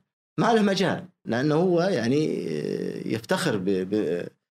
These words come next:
بمشاركته ويفتخر بشعره، ولكن،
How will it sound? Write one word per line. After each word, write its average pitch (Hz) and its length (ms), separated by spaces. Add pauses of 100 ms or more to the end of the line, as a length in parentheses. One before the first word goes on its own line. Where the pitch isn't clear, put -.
(120)
بمشاركته 120 880
ويفتخر 123 500
بشعره، 117 800 (520)
ولكن، 180 520